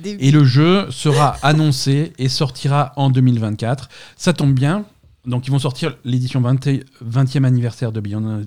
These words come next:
Speaker 2: Good and Evil en deux mille vingt-quatre, puisque deux mille vingt-quatre marquera le vingt et unième anniversaire de Beyond Good and Evil.
Speaker 1: Euh, normal.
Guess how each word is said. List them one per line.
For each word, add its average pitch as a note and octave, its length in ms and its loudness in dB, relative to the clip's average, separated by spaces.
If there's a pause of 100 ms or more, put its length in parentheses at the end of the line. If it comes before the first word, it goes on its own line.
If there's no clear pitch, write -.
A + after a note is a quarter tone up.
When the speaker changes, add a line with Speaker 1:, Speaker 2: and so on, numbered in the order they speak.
(240)
Speaker 2:
Good G#2+ 120 -10
and - 20 -4
Evil G#2 240 -6
en A2+ 80 -4
deux A2 100 0
mille G#2 180 0
vingt-quatre, G2+ 280 -4
puisque - 220 -6 (320)
deux A#2+ 240 -6
mille A#2+ 200 -2
vingt-quatre G#2+ 320 -2
marquera A#2+ 560 0
le C3+ 300 2 (960)
vingt B2+ 300 2
et B2 40 2
unième C3+ 480 6
anniversaire G#2 680 -4
de F#2 120 -8
Beyond F2+ 240 -10
Good G2 220 -8
and F#2 80 -8
Evil. F2 260 -14 (460)
Speaker 1:
Euh, B3 100 -8
normal. B3 320 -6